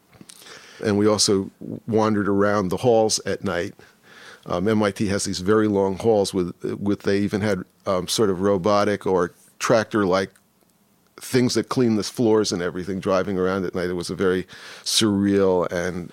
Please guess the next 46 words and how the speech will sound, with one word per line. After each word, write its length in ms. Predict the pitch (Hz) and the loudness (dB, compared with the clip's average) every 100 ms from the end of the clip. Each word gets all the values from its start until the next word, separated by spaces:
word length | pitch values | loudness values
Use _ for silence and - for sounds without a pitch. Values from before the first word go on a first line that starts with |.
| - | -6
almost 260 | 104 90 - | -2 -2 -2
Pentagon-esque. 920 | 135 110 92 90 95 101 90 - - - - - | 0 2 0 0 -2 -2 -2 -4 -10 -20 -20 -8
And 140 | - 104 | 0 4
all 160 | 127 | 4
the 120 | 117 107 | 4 4
walls 340 | 113 120 117 | 4 4 2
were 60 | 101 | -2
still 280 | - 117 | 0 0
painted 380 | 107 113 95 95 | 0 -2 -2 -2
battleship 440 | 101 98 98 92 - | 0 0 -2 -4 -2
gray 180 | 95 | -2
from 200 | 92 90 | -2 -4
World 220 | 90 85 92 | -4 -4 -4
War 140 | 90 | -8
Two. 400 | - 104 90 - - _ - - - 107 | -4 -2 -2 -6 -16 _ -20 -20 -4 0
And 120 | 120 | 2
then 80 | 123 | 4
I 160 | 131 | 4
did 180 | 139 135 | 2 0
a 60 | 113 | 0
concert 520 | 123 113 107 120 98 | 2 2 4 2 2
of 120 | 90 | 0
my 220 | 104 98 | 2 2
electronic 680 | 95 98 - 120 131 135 - | 2 0 -2 0 0 0 -2
music 380 | 87 85 90 - | -4 -2 -4 -4
in 220 | 90 87 | -4 -2
the 140 | 87 | -6
chapel 600 | - - 107 107 - 87 85 - - - - - | -4 0 2 2 0 -2 -4 -16 -20 -20 -20 -4
at 140 | 98 | -2
M 180 | 92 90 | 0 0
I 80 | 90 | -2
T. 180 | - 92 | -2 -4
The 100 | 87 | -2
chapel 380 | 107 92 - | 0 0 0
is 120 | 87 95 | 0 0
a, 160 | 85 - | -2 -4
a 120 | 92 | -4
circular 540 | - 123 110 101 87 | 2 2 2 0 0
building 380 | 80 101 92 90 | 0 0 0 -2
with 140 | 90 | -2
a 40 | 85 | -2
moat 280 | 87 101 95 | 0 2 2
around 380 | 92 87 90 | 2 0 -4
it 140 | 92 - - - - - | -6 -10 -16 -20 -20 -4
and, 500 | 98 87 85 90 - | -2 0 -2 -4 -2
um, 360 | 95 90 85 | 0 0 -2